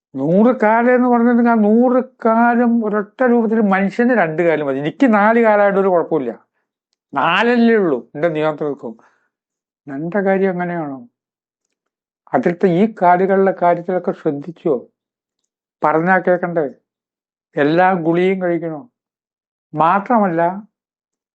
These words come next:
മന്ത്ലി ചെക്കപ്പ് വേണം ട്ടോ. തേരട്ടോട് പറഞ്ഞു കൊടുക്കുക. പിന്നെ കാണുന്ന കാഴ്ച, തേരട്ട അനങ്ങാൻ വയ്യാതെ അവിടെ കിടന്നു.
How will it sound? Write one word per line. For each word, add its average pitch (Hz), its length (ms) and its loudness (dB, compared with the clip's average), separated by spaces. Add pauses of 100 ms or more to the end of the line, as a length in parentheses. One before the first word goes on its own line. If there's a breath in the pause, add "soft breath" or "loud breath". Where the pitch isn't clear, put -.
(260)
മന്ത്ലി 202 840 2 (140)
ചെക്കപ്പ് - 500 -6
വേണം 170 200 -2
ട്ടോ. 135 160 -2 (1160)
തേരട്ടോട് 143 480 0
പറഞ്ഞു 151 240 0
കൊടുക്കുക. 143 260 -4 (2750)
പിന്നെ 131 300 -4
കാണുന്ന 135 460 -4
കാഴ്ച, 117 380 -8 (2250)
തേരട്ട 131 480 -2
അനങ്ങാൻ 135 480 -2
വയ്യാതെ 135 340 -2
അവിടെ 131 140 -4
കിടന്നു. 123 320 -6